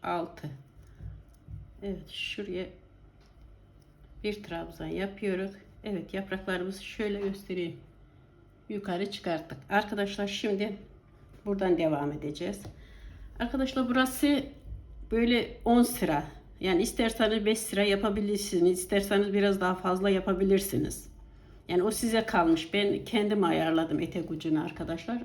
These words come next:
On sıra yaptım. Araya bir, iki, üç sıra yapıp tekrar yaprak yapıyorum. Şuradan göstereyim.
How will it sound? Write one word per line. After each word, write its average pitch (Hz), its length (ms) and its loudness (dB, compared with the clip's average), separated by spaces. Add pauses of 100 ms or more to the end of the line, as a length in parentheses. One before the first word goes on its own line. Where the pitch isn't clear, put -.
(120)
On 190 160 2
sıra - 300 -4
yaptım. - 480 -4 (640)
Araya 226 500 4
bir, 220 240 2
iki, 226 400 2
üç 240 200 2
sıra 190 280 0
yapıp 185 500 -2
tekrar 208 340 2
yaprak 165 460 -2
yapıyorum. 226 460 -2
Şuradan 220 380 -2
göstereyim. 180 640 -2